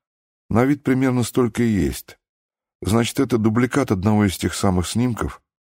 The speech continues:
но в следственном деле я их не нашёл. Возможно, они не были отобраны и оставались у Пепеляева в тюрьме до и после судебного процесса тысяча девятьсот двадцать четвёртого года.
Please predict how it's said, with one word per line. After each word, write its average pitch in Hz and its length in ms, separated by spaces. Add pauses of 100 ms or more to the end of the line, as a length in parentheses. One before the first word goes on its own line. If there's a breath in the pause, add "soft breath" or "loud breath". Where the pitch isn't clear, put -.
(280)
но 117 160
в 113 80
следственном 98 600
деле 71 280
я 92 160
их 107 100
не 92 80
нашёл. 82 560 (840)
Возможно, 139 380
они 151 140
не 151 200
были 92 200
отобраны 98 560
и 85 60
оставались 95 580
у 85 80
Пепеляева 90 580
в 78 80
тюрьме 95 460
до 113 340
и 87 100
после - 460
судебного 67 560
процесса 64 560
тысяча - 400
девятьсот - 420
двадцать 60 300
четвёртого 57 520
года. - 340